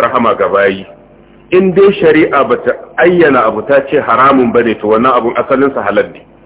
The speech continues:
Sai an samu hujja da zai kawar da shi daga abin da ake ce ma albara'atul asliya.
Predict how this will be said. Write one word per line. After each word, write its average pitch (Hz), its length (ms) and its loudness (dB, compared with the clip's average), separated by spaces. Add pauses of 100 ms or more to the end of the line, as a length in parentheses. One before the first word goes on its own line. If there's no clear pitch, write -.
(240)
Sai 143 80 2
an 147 220 0
samu 123 180 0
hujja 156 320 0
da 123 140 -4
zai 127 160 0
kawar 147 260 2
da 120 140 0
shi 151 160 -2
daga 127 400 2 (400)
abin 131 160 0
da 127 80 2
ake 120 260 -2
ce 131 140 -2
ma 117 320 0 (160)
albara'atul 120 1120 0
asliya. 107 720 -6